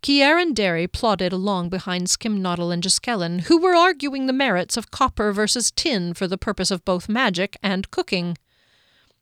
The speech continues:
"Look, you're right, okay?" she blurted out in an undertone. "I'll try not to mouth off every time someone irks me."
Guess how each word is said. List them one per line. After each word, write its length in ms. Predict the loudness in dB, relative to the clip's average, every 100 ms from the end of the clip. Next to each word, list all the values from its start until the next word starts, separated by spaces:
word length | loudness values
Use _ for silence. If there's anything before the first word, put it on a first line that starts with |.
| _ _ _ _ _ -4
"Look, 260 | -2 0 0
you're 140 | 2
right, 280 | 4 2 2
okay?" 540 | -6 -4 -2 -2 -6 _
she 200 | -4 -4
blurted 420 | -4 -6 -6 -6
out 200 | -8 -6
in 120 | -4
an 120 | -4 -4
undertone. 580 | -4 -6 -6 -6 -6 -4 0
"I'll 120 | 2
try 280 | 2 0 2
not 200 | 0 0
to 100 | 2
mouth 340 | 2 2 0
off 180 | -2 -2
every 200 | -2 -2
time 240 | -4 -4
someone 320 | -2 -2 -4 -6
irks 340 | -8 -6 -6
me." 260 | -6 -8